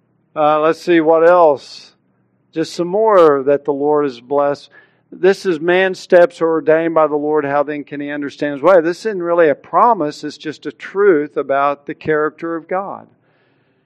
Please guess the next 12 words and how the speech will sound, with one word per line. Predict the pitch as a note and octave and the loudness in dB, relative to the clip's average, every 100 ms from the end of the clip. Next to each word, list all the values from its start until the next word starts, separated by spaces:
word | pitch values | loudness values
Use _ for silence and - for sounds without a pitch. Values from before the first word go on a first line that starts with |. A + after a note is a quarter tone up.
| _ | _
See, | - F3 | -2 0
God | D3+ E3 G#3 | 2 2 4
has | A#3+ F#3 | 2 0
ordained | F3 D3 A#2+ D#3 G#3+ F3+ C#3+ E3 E3+ - - | 0 0 0 0 2 0 -2 -8 -12 -16 -8
our | C#3 C3 _ _ _ _ | -6 -6 _ _ _ _
steps, | - - - E3+ D3+ D#3 - - _ _ _ _ _ _ _ _ _ _ _ _ _ _ _ _ | -20 -6 2 4 4 -2 -16 -20 _ _ _ _ _ _ _ _ _ _ _ _ _ _ _ _
and | E3+ F3 | -2 2
oftentimes | G3 G#3 F#3+ G3 G3 G3 | 2 0 -4 -2 -2 0
we | G#3 | 0
don't | G#3+ A3 | 0 0
understand | A3+ A#3 A3 - - B3+ E4 D4 G#3+ | -2 -2 -4 -4 0 2 4 4 4
it | D3+ - _ - | 0 -2 _ -20